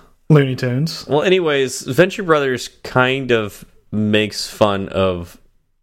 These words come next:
Speaker 2: like, a whole genre of cartoons back then, of, like, like, essentially, like, the, the superhero style, like, either sci-fi or fantasy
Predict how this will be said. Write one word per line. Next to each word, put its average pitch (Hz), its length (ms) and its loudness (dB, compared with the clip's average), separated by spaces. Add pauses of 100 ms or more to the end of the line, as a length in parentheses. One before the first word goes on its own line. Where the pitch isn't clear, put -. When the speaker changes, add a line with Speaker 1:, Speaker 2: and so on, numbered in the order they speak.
(340)
Speaker 2:
like, 107 120 2
a - 40 -4
whole 143 380 2
genre 101 920 0
of 90 140 -4
cartoons 87 760 -2 (160)
back 90 800 -4
then, 65 540 -8
of, 90 420 0 (120)
like, 92 380 -2 (840)
like, 104 220 2
essentially, 151 400 0
like, 117 260 0
the, 101 320 2 (300)
the 104 100 2
superhero 131 1500 -2 (1000)
style, 110 960 0 (380)
like, 92 320 -2
either 104 220 0
sci-fi 110 680 0
or 87 180 -4
fantasy 98 920 -2